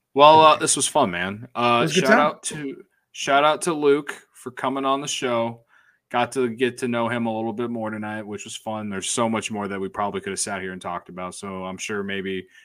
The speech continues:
Speaker 1: maybe, maybe sometime down the road we'll have him back on. But, um,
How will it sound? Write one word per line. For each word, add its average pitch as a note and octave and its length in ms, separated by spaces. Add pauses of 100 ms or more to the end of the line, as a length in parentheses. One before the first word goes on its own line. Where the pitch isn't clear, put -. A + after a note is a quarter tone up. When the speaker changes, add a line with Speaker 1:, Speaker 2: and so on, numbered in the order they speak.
Speaker 1:
maybe, D#3 400
maybe D3 320
sometime A2+ 480
down G2 200
the F2+ 60
road F2+ 180
we'll F2+ 100
have F#2 160
him F2 80
back E2 240
on. F2 240
But, F2+ 400
um, F#2+ 480